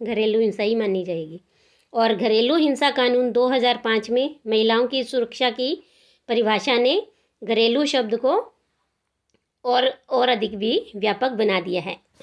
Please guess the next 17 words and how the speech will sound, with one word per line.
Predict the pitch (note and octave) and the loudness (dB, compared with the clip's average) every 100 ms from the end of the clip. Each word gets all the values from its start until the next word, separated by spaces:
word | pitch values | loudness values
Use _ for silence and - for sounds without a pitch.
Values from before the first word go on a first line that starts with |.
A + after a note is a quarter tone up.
| - - C4+ | -20 -2 2
अब | C#4+ | 4
ऐसी | D#4 D4+ D4+ | 2 2 2
महिलाएं | B3+ A#3+ A#3 B3+ | 4 4 4 4
भी | B3+ B3+ | 2 0
घरेलू | G#3+ G#3 G#3+ | 2 2 2
दायरे | B3+ A3+ G3+ G#3 | 2 2 2 2
का | G#3+ | 2
हिस्सा | G#3 F#3 G3+ | 0 0 0
मानी | F#3+ F3+ F#3 G3+ | 0 2 2 2
जाएंगी | G#3+ G#3+ B3+ D#4 - _ _ _ G#3+ | 0 2 0 -4 -10 _ _ _ -2
जो | C4 | 2
हिंसा | C4+ A3+ B3 | 2 2 0
करने | A#3 A3+ G#3+ G#3+ | 0 0 0 0
वाले | G#3 G#3 E4+ - _ _ _ | 0 0 -2 -6 _ _ _
पुरुष | A#3 A#3+ - | -2 0 0
के | A3+ | -2
साथ | G3+ A3 | 0 -2